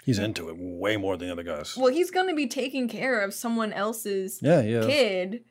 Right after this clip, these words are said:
Speaker 2: And it's just, uh, w-, what's happening? I, I don't even know. And obviously people, some people, libertarians in the chat, what up? You're gonna be like, "Hey, their choice, right? Do whatever."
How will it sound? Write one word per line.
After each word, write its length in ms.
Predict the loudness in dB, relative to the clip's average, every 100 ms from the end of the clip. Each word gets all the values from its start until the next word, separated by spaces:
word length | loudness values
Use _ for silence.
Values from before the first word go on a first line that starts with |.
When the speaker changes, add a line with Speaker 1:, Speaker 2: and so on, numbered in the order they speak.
| _ _ _ _ -2
Speaker 2:
And 300 | 0 0 -2
it's 240 | -4 -4
just, 220 | -6 -6 -4
uh, 80 |
w-, 200 | -2 0
what's 280 | 0 0 -2
happening? 680 | -2 0 -2 -4 -2 -2 0
I, 200 | 2 4
I 40 | 4
don't 160 | 2
even 160 | 2 2
know. 160 | 4
And 260 | 4 2 -2 _ -6
obviously 380 | 0 0 0 -2
people, 500 | -2 -2 0 0 -4
some 480 | -8 0 2 2 0
people, 540 | -2 -4 0 2 2 -2 -6
libertarians 560 | 0 0 0 2 2 2
in 80 | 0
the 60 |
chat, 300 | 0 2 2
what 140 | 0 2
up? 240 | 2 2 -14 -4
You're 100 | -2
gonna 80 | 0
be 60 |
like, 120 | 0 2
"Hey, 440 | 4 6 4 0 _ _ _ _ -8
their 260 | 2 2
choice, 500 | 2 2 2 2 -4 2
right? 420 | 4 4 0 0
Do 600 | 0 2 2 2 0 0
whatever." 520 | 2 4 6 6 4